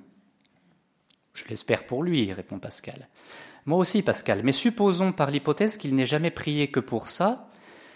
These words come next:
quelle idée pouvait-il se former de Dieu ? » Et Pascal lui répond : « Eh bien, celle d'une aspirine céleste,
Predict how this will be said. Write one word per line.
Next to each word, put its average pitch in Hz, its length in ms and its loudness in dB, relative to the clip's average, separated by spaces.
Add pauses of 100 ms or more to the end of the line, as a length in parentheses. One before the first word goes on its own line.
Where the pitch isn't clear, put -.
(180)
quelle 196 220 4
idée 175 300 2
pouvait-il 151 460 0
se - 140 -4
former 156 320 0
de 147 100 -2
Dieu ? » 170 360 0 (1800)
Et 110 40 -10
Pascal - 360 -6
lui 92 120 -4
répond : « 120 340 -4
Eh - 20 -8
bien, 98 100 -6
celle 117 360 -2
d'une 104 160 -4
aspirine 123 500 -4
céleste, 135 600 -6